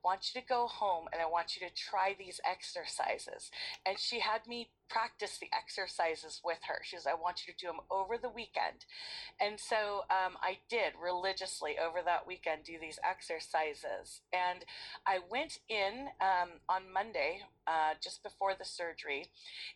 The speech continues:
and I asked them to do an ultrasound just to confirm. And he did an ultrasound, and he, the baby was head down.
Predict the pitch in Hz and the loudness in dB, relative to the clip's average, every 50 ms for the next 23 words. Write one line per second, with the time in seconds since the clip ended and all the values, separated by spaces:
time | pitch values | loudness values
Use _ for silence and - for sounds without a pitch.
0 | _ - 196 202 190 190 190 190 - - - 185 185 - - 175 202 240 - - | _ 0 2 4 6 4 4 2 2 2 2 4 4 4 2 0 0 0 -2 -4
1 | - 208 190 190 - - - 175 170 156 - - 160 165 - - - - - - | -6 -6 -6 -6 -8 -8 -6 -6 -6 -6 -4 -4 -4 -4 -4 -6 -8 -4 -2 -2
2 | - - - _ - 165 175 - - - 208 - - 175 - - - - 117 - | -2 -2 -6 _ -10 -8 -8 -6 -6 -6 -6 -4 -6 -8 -6 -4 -2 -2 -2 -2
3 | 71 - - _ _ _ _ _ _ _ _ _ _ _ _ - - - _ _ | -4 -8 -14 _ _ _ _ _ _ _ _ _ _ _ _ -18 -18 -18 _ _
4 | _ _ - - - 180 185 190 190 190 196 - 180 180 - - 165 - 202 - | _ _ -8 -2 0 0 0 0 -2 -6 -6 -4 -4 -4 -2 -2 -4 -4 -4 -2
5 | - 220 220 240 240 - - - - - - - - - 185 - - - - - | 2 2 2 2 0 -6 -12 -12 -12 -12 -12 -6 -2 -2 -2 -2 -4 -6 -6 -6
6 | - - - 180 185 - 175 165 160 160 160 160 - - 165 - - 156 143 143 | -6 -4 -2 -2 0 2 0 0 0 -2 -4 -4 -2 -2 -2 0 2 2 2 2
7 | - | 0